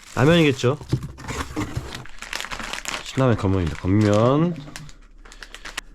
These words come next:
계란이 들어가야 되는데, 계란은 낙연 쓰는 게 아니라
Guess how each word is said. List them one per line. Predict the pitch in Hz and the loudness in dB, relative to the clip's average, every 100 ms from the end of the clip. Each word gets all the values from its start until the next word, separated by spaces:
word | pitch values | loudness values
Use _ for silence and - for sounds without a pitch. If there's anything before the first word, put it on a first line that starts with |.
| - - - - - | -20 -20 -20 -20 -20
계란이 | - 107 | 0 2
들어가야 | 95 95 92 | 2 2 2
되는데, | 87 101 | 0 -2
계란은 | - 95 104 127 160 170 - - - - - - - - | 0 2 4 4 2 0 -8 -20 -20 -20 -18 -16 -16 -4
낙연 | 87 95 107 | 0 2 2
쓰는 | 117 123 | 2 2
게 | 95 | 2
아니라 | 85 104 139 147 | 2 2 2 0